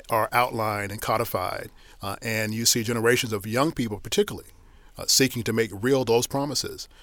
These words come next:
Uh, ironically, uh, uh, sixty years ago, uh, in January of nineteen fifty-eight,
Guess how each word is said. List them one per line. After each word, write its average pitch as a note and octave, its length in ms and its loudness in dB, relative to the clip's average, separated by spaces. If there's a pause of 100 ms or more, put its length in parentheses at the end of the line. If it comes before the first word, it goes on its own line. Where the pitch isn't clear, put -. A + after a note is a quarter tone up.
(260)
Uh, - 120 -2
ironically, C3+ 720 6
uh, G#2 140 -2 (340)
uh, G2+ 80 -8
sixty - 380 4
years C3+ 260 4
ago, G2 360 -4 (360)
uh, F2+ 140 -8
in A2+ 200 -2
January B2+ 480 6
of G#2 80 0
nineteen A#2 460 -2
fifty-eight, A2 560 0